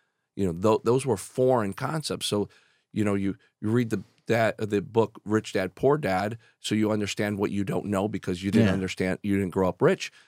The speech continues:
Speaker 1: Same thing from a development standpoint of your education and also your career base. Speaking to your parents who can't teach you of what, what that would look like because they probably have never met an executive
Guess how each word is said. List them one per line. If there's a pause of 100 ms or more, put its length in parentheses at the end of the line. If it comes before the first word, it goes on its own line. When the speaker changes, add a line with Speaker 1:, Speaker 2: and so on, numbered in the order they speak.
(160)
Speaker 1:
Same
thing
from
a
development
standpoint
of
your
education
and
also
your
career
base. (1000)
Speaking
to
your
parents
who
can't
teach
you (960)
of
what,
what
that
would
look
like
because (420)
they
probably
have
never
met
an
executive